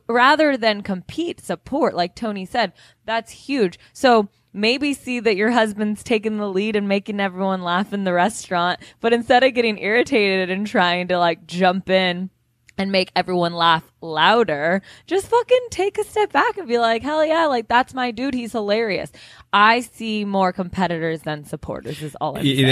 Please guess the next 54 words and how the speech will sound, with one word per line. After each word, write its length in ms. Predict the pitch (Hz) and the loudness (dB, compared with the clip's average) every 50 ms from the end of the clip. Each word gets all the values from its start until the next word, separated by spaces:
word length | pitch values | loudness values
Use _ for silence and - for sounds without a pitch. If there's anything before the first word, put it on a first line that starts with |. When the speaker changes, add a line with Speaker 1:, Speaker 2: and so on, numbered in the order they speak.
| 131 | 6
Speaker 2:
and 120 | 127 127 131 | 6 6 6
that's, 180 | 127 120 120 | 4 4 2
and 140 | 139 147 139 | 2 4 4
I 80 | 135 131 | 6 4
agree. 260 | 117 117 120 120 135 | 4 4 2 2 4
And 100 | 139 143 | 4 4
that's 160 | 156 147 139 - | 4 2 2 0
an 100 | 117 110 | 2 2
ego 220 | 113 104 107 104 | 2 2 2 2
thing, 360 | - - 110 107 104 104 104 - | 2 2 2 2 0 0 -4 -6
of 140 | 110 107 - | -8 -8 -6
course, 300 | - 110 101 98 95 - | -4 -4 -2 -2 -2 -4
obviously. 640 | - 98 98 98 90 98 92 - - 95 92 92 90 | -4 -4 -4 -2 -2 -4 -4 -4 -4 -4 -4 -4 -4
It's 240 | 76 82 104 95 - | -4 -4 -4 -4 -4
just 160 | 110 98 - | -6 -2 0
the 80 | 107 104 | 2 2
ego 200 | 104 95 104 92 | 2 2 0 0
thing 220 | - 101 98 98 | 0 0 0 0
bouncing 400 | 80 98 98 98 95 - 101 98 | 0 0 0 0 -2 0 0 0
out. 180 | 98 101 - - - - - - | 0 -2 -4 -6 -12 -18 -8 -2
And 140 | 147 151 165 | 0 0 0
it's 120 | 170 - | 2 2
all 120 | 208 190 180 | 2 0 0
context 560 | - 180 175 175 175 - - 120 107 - - | 0 -2 -2 -2 0 -2 -2 -4 -4 -4 -2
too, 120 | 160 143 | -2 -2
because 340 | 104 104 101 - 110 104 95 | -2 -4 -2 -2 -2 0 0
you 80 | 117 117 | -2 -2
could 120 | - 117 | -2 0
have, 360 | 110 113 110 107 107 107 101 - - - - - - | 2 2 2 2 2 0 -2 -6 -14 -20 -18 -6 0
you 140 | 123 143 143 | 2 2 2
could 200 | - 156 143 127 | 2 0 -2 0
be 120 | 143 131 120 | 0 -2 0
having 380 | 117 113 110 117 110 113 110 | 0 0 0 0 0 -2 -4
a 40 | 107 | -4
pretty 280 | - - 120 110 113 104 | -6 -6 -4 -4 -4 -4
crappy 380 | - - 117 110 107 - 107 | -4 -2 -2 -2 0 -2 -2
day 300 | 90 104 104 101 101 98 95 | -2 0 0 0 0 0 0
and 100 | 98 104 | 2 2
you 60 | 104 | 2
know 100 | 107 110 | 2 2
your, 200 | 110 110 104 113 117 110 - - - - - - - | 2 2 2 2 0 0 -2 -4 -8 -16 -18 -20 -20
<laughs> 420 | - - - - - - - - | -20 -20 -20 -20 -20 -20 -6 0
and 100 | 131 135 | 2 4
you 100 | 139 135 | 6 6
know 100 | 139 143 | 6 6
your 180 | 147 135 120 120 | 4 4 4 4
husband's, 640 | 131 131 131 131 110 107 123 120 110 107 101 - - - - - - _ _ | 4 4 4 4 2 2 2 2 2 2 0 -2 -6 -10 -16 -20 -20 _ _
he's 260 | - 123 123 110 - | 0 0 0 0 0
just, 260 | 131 127 113 - - | 0 0 -2 -2 -2
he's 200 | 123 131 123 120 | 0 0 0 2
kind 160 | - 143 135 | 2 0 2
of 80 | 120 120 | 2 0
a 60 | 113 | -4
flirty, 1000 | 110 - - - - 131 123 123 120 120 120 120 123 120 120 117 117 110 - | -4 -6 -10 -10 -6 -2 0 0 2 2 2 2 2 2 2 2 2 0 -2